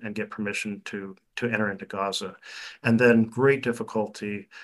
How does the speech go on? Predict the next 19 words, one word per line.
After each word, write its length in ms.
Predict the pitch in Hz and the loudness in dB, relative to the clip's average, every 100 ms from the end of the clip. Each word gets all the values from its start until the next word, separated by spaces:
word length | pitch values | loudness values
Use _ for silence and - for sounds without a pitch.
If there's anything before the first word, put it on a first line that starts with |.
| - - | -20 -4
transferring 680 | - 123 117 120 113 107 | 2 2 2 2 2 2
to 260 | - 110 104 | -2 -6 -8
Palestinian 720 | - 101 - 139 131 120 113 | -6 -6 -2 0 4 4 2
trucks. 380 | - 117 107 - | 0 0 -2 -2
They 80 | 110 | -4
don't 120 | 101 | -4
want 140 | 98 | -6
their 120 | 98 | -4
own 120 | 110 113 | -2 0
trucks 260 | 117 117 | -4 -6
damaged. 380 | 113 107 104 - | -8 -8 -8 -8
Palestinian 480 | 95 87 - 120 113 | -8 -6 0 0 0
trucks, 300 | - 110 - | -2 -4 -6
Palestinian 500 | - 92 - 120 113 | -10 -8 -2 2 2
drivers 360 | 113 107 104 | 2 0 -2
who 100 | - | -6
know 100 | 104 | -6
the 80 | 104 | -6
area, 340 | 101 104 104 | -6 -6 -6